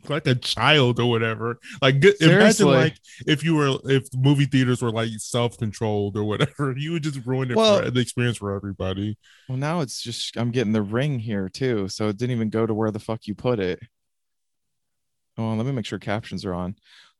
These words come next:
Speaker 2: Okay, it's like, um, it's nice that the space bar is a play for all video when you need it to be. When you accidentally hit it with your microphone stand that you're holding, then it's not so nice. You get what I'm saying?
Speaker 1: Yeah.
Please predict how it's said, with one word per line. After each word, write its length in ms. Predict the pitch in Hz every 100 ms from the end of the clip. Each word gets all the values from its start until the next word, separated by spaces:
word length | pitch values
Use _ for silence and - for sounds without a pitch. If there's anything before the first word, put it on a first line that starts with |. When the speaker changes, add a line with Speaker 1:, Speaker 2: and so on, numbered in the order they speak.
| -
Speaker 2:
Okay, 380 | 202 156 117 -
it's 220 | - 156 170
like, 400 | 160 151 - - _ _ _ _ _ _
um, 540 | - 135 131 127 135 127 _ _ _ _ _
it's 220 | - 170 151
nice 400 | 156 196 226 -
that 120 | 147
the 60 | 139
space 360 | - 156 143
bar 240 | - 139 135
is 100 | 120
a 60 |
play 680 | 107 170 170 147 117 113 -
for 180 | - 123
all 160 | 120 131
video 340 | 123 127 127
when 200 | 117 127
you 100 | 123
need 200 | 120 143
it 100 | 127
to 100 | -
be. 300 | 104 104 104
When 140 | 101 139
you 100 | 143
accidentally 680 | 135 151 - 127 139 143 160
hit 180 | 147 160
it 120 | 147
with 160 | 127 131
your 80 |
microphone 640 | 120 127 151 156 - 117 110
stand 420 | - 117 110 110
that 80 | 95
you're 140 | 85
holding, 560 | 107 110 101 101 101 113 _ _ _ -
then 460 | 131 156 160 151 139
it's 200 | 117 -
not 240 | 123 110
so 140 | 95 117
nice. 380 | 98 60 104 -
You 80 |
get 100 | 107
what 80 | 127
I'm 100 | 139
saying? 420 | 131 147 143 147 135
Speaker 1:
Yeah. 420 | 147 107 92 87